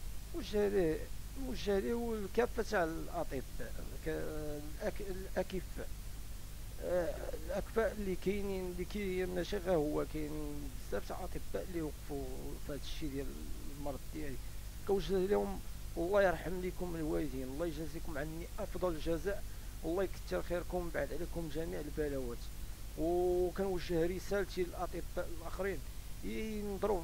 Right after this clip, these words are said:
ينظروا في المرضى ديالهم، ماشي، ماشي مريض، مريض يجي، يجي، كيجيو كيتعاملوا معاه بطريقه،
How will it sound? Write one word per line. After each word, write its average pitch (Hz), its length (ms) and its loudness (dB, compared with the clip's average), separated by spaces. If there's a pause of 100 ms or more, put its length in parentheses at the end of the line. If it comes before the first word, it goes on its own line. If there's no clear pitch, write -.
ينظروا 190 260 0
في - 120 -4
المرضى 165 460 0
ديالهم، 160 360 2
ماشي، 190 280 -2 (400)
ماشي 220 300 0
مريض، 202 320 2
مريض 185 400 2
يجي، 175 300 2
يجي، 180 320 -2
كيجيو 202 240 -2
كيتعاملوا 196 540 2
معاه 190 220 6 (260)
بطريقه، 185 460 4